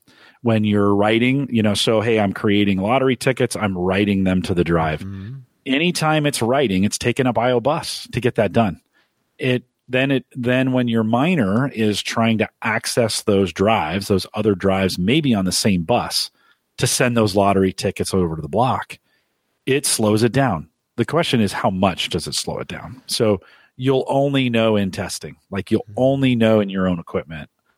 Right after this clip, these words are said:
Speaker 1: just how much that is a problem. If you start mining and you do a benchmark and you're like, "Hey, all my drives are getting back to the block within thirty seconds."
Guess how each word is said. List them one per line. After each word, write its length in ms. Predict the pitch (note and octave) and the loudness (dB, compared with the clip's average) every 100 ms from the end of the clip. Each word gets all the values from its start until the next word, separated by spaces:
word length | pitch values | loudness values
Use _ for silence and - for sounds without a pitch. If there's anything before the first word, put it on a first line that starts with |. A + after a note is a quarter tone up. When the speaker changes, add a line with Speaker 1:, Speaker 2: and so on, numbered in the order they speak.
| _ - | _ -12
Speaker 1:
just 320 | - A#2+ - | -2 -2 0
how 160 | A2+ G2+ | 0 2
much 240 | G2 - | 2 0
that 160 | F#2+ F2 | -2 -2
is 120 | D#2+ | -4
a 40 | |
problem. 440 | - E2+ D#2 C3 A#2 _ - - - - | -4 -4 -2 -6 -16 _ -20 -20 -16 0
If 220 | B2+ A2 | 0 2
you 100 | C3+ | 2
start 300 | - C#3 A#2 | 2 0 2
mining 400 | A#2 A#2+ A#2+ A#2 | 2 2 2 2
and 80 | G#2 | 2
you 80 | G2+ | 2
do 120 | G#2+ | 2
a 60 | F2+ | 2
benchmark 640 | G#2+ G#2+ - G#2+ G#2 - | 0 -2 0 0 0 0
and 80 | F#2 | -4
you're 100 | F#2 | -2
like, 220 | F2 F2 | -4 -8
"Hey, 340 | - B2+ B2 | -6 -2 2
all 160 | A2+ A2+ | 2 2
my 160 | A#2 G#2+ | 2 2
drives 400 | G#2 G2+ G2+ G2 | 0 0 -2 -2
are 100 | F2 | -4
getting 280 | G2+ G2 | -4 -4
back 280 | F#2 F2+ - - | -2 -2 -2 -8
to 80 | |
the 80 | F2+ | -8
block 420 | E2 F2+ E2+ - | -2 0 0 0
within 260 | F#2 - E2+ | -4 -2 0
thirty 220 | F#2+ E2+ | 2 2
seconds." 500 | D#2+ E2+ E2 C#2+ - | 2 0 0 -6 -8